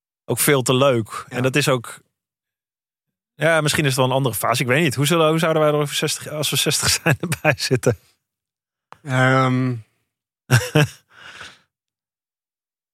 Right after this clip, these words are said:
Speaker 2: Ja, ik weet het niet. Ik denk uiteindelijk dat het ook wel een beetje de aard van het beestje is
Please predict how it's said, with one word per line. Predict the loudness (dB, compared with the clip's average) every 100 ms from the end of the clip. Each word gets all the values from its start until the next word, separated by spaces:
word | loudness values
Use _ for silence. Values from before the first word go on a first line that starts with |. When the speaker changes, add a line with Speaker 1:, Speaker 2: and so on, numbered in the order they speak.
| _ _ _
Speaker 2:
Ja, | -4 -2 0
ik | 0
weet | 0 0
het | 0
niet. | -4 -6
Ik | -12 -2
denk | 2 2 0
uiteindelijk | 0 2 2 2
dat | 0 -4
het | -6
ook | -4
wel | -2
een | -2
beetje | -2 -4
de |
aard | 0 2 2
van | 0 0
het | 2
beestje | 2 2 0 -2
is | -6